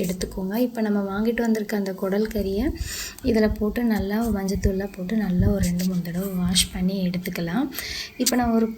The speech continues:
குக்கர்ல நல்லா வாஷ் பண்ணி எடுத்துட்டிங்கன்னா தான் அந்த ஸ்மெல்லெல்லாம் இல்லாம இருக்கும். இப்ப நம்ம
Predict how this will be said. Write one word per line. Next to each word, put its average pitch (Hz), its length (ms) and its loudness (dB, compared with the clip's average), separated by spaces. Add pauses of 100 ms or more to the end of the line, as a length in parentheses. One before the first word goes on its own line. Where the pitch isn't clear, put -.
குக்கர்ல 226 640 0 (1000)
நல்லா 226 280 4
வாஷ் 208 260 0
பண்ணி 220 280 2
எடுத்துட்டிங்கன்னா 196 520 0
தான் 226 100 2
அந்த 220 160 4
ஸ்மெல்லெல்லாம் 202 640 0
இல்லாம 196 320 -2
இருக்கும். 185 240 -2
இப்ப 262 140 -2
நம்ம 220 120 2